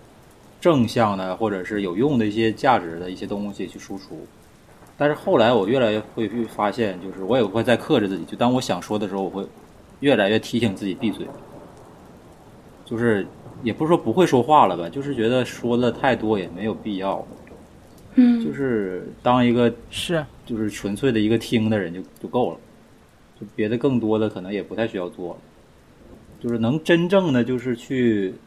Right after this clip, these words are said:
Speaker 1: 两个人有互动的进行下去的人真的太少了。就是我们肯定听过一句话叫做这个，具体的完整的可能记不清了，叫被误解是表达者的宿命，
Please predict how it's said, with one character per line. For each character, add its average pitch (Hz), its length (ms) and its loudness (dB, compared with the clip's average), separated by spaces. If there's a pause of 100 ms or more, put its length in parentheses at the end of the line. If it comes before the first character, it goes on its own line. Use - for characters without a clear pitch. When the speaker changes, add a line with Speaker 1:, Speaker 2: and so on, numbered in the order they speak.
(160)
Speaker 1:
两 101 240 0
个 127 80 2
人 151 80 4
有 127 100 4
互 - 240 -4
动 156 220 2
的 104 80 2
进 120 160 -4
行 98 80 -10
下 110 100 -6
去 107 140 -8
的 101 100 -4
人 87 160 -8
真 113 120 -4
的 120 80 0
太 131 200 -2
少 - 340 -6
了。 - 60 -20 (1600)
就 160 120 -2
是 143 200 2 (720)
我 113 80 -6
们 139 120 2
肯 135 100 2
定 147 100 2
听 143 180 -2
过 135 140 4
一 117 60 4
句 123 80 2
话 127 240 6
叫 117 240 4
做 104 340 0
这 95 140 -6
个， 90 260 -6 (160)
具 165 160 -2
体 98 200 -6
的 98 460 -2 (680)
完 110 200 2
整 139 140 2
的 101 80 -4
可 98 120 -10
能 104 200 -8
记 120 140 0
不 107 80 -2
清 92 220 -8
了， 87 180 -12 (840)
叫 110 600 2 (480)
被 151 160 8
误 160 200 6
解 95 200 2
是 127 140 -2
表 92 180 0
达 107 140 2
者 110 80 0
的 90 100 -6
宿 123 220 -4
命， 87 160 -10